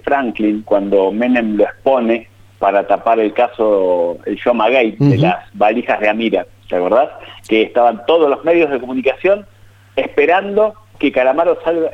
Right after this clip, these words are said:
Speaker 1: que, perdón, que Maradona salga drogado de la calle Franklin, y el único que no lo sabía era Diego.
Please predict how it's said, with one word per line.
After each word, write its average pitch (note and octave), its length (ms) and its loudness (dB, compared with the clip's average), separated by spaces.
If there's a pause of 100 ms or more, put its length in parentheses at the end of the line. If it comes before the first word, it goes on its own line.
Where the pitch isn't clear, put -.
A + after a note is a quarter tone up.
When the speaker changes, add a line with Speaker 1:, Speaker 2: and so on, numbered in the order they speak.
(100)
Speaker 1:
que, A#2 220 0
perdón, A#2+ 320 0
que - 80 -8
Maradona D3+ 540 0
salga D#3 340 0
drogado D3 540 2
de B2+ 120 -2
la A#2 120 2
calle C#3+ 300 -6
Franklin, A2+ 500 -4
y A#2+ 40 0
el C#3 100 2
único E3 240 0
que B2+ 60 0
no C#3 60 0
lo D3 140 0
sabía D3+ 260 2
era A#2+ 140 2
Diego. G#2 340 -2